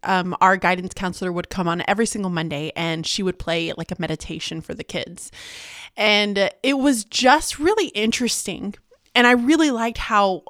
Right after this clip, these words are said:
after we were listening to a lot of these meditations, they would always say, you know, "Think about this, like, think about the breathing and your stomach going in and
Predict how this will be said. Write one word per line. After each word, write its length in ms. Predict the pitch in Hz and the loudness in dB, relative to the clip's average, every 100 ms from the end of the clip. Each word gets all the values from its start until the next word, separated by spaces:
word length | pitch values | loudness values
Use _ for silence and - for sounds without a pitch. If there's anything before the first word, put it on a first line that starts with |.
| _ | _
after 320 | 190 208 - 226 | 2 2 0 0
we 140 | 214 | 0
were 120 | 190 | -2
listening 340 | 190 196 214 190 | -4 -4 -4 -4
to 120 | 190 | -2
a 20 | |
lot 180 | 175 180 | -2 -2
of 80 | 175 | -2
these 160 | 170 | -6
meditations, 600 | 180 165 - 208 - 190 | -4 -6 -6 -6 -4 -4
they 100 | 196 | -4
would 100 | 190 202 | -4 -4
always 260 | 262 302 | -2 -2
say, 420 | - 233 214 208 208 - - - | -2 -2 -2 -4 -8 -16 -20 -6
you 100 | 226 | 0
know, 300 | 214 208 202 - - - - | 0 0 -4 -14 -20 -20 -20
"Think 380 | - 302 349 359 | 0 2 4 2
about 500 | 269 247 233 233 - | 4 6 8 6 2
this, 460 | 185 190 170 165 | -2 0 0 -2
like, 140 | 208 196 | -6 -4
think 240 | 233 240 | -6 -4
about 260 | 269 254 240 | 0 0 0
the 80 | 208 | -4
breathing 720 | 180 196 214 214 202 190 185 - | -4 -4 -4 -4 -4 -4 -6 -4
and 160 | 190 | -2
your 120 | 185 | -2
stomach 500 | 180 - 190 175 - | -4 -2 -2 -2 -4
going 280 | - 175 175 | -6 -4 -6
in 520 | - 202 208 202 202 | -8 -8 -6 -4 -6
and 200 | 202 143 | -6 -10